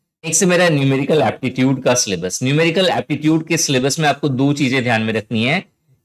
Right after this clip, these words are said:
कि आपको अरिथमेटिक के सारे टॉपिक्स करने हैं और नंबर सिस्टम पूरा कवर करना है। इन्हीं दोनों टॉपिक से क्वेश्चंस होंगे।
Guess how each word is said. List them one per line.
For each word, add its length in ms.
कि 220
आपको 400
अरिथमेटिक 760
के 100
सारे 280
टॉपिक्स 420
करने 320
हैं 280
और 300
नंबर 480
सिस्टम 420
पूरा 300
कवर 280
करना 300
है। 160
इन्हीं 200
दोनों 260
टॉपिक 360
से 100
क्वेश्चंस 460
होंगे। 420